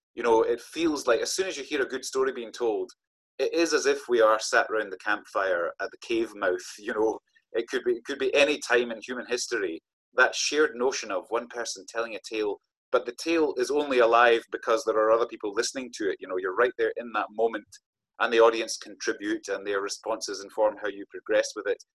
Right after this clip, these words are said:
And that really, a huge amount of what we cover in the classroom, the primary classroom at least,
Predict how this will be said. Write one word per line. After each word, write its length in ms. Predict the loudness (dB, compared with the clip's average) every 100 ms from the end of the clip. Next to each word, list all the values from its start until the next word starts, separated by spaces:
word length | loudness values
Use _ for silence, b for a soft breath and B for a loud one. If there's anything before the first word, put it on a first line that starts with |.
| _ _ _ -6
And 180 | -4 0
that 200 | 0 0 _ _ _
really, 640 | -20 -12 -6 -4 -2 0
a 100 | 0 -2 -14 -20 -18 -12
huge 240 | -10 -4
amount 220 | -2 -2 -2
of 80 | -2
what 100 | -2
we 60 | 0
cover 280 | -2 -2
in 80 | -2
the 40 | -6
classroom, 520 | -2 0 -2 -8 -10
the 60 | -8
primary 320 | -6 -6 -6
classroom 360 | -4 -4 -4 -12
at 120 | -12
least, 300 | -12 -12